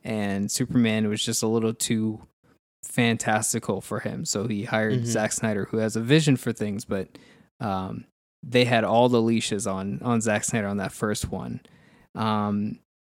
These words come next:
Speaker 1: and they still greenlit and gave him, you know, more slack for the next film. And I think they were really,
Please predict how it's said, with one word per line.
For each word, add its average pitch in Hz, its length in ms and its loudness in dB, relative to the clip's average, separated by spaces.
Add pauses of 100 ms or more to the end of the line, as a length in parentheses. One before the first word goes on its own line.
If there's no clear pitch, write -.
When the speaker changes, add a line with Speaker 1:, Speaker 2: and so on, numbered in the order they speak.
(380)
Speaker 1:
and 127 680 2
they 135 280 4
still 160 440 4 (200)
greenlit 165 600 4
and 127 220 4
gave 135 220 4
him, 123 440 4
you 127 120 2
know, 110 120 0
more 120 220 4
slack 123 640 -2 (400)
for - 180 -2
the 117 120 4
next 120 280 2
film. 104 460 -2 (260)
And 117 400 2
I 113 80 2
think 190 300 4
they 185 100 6
were 170 160 6
really, 147 640 4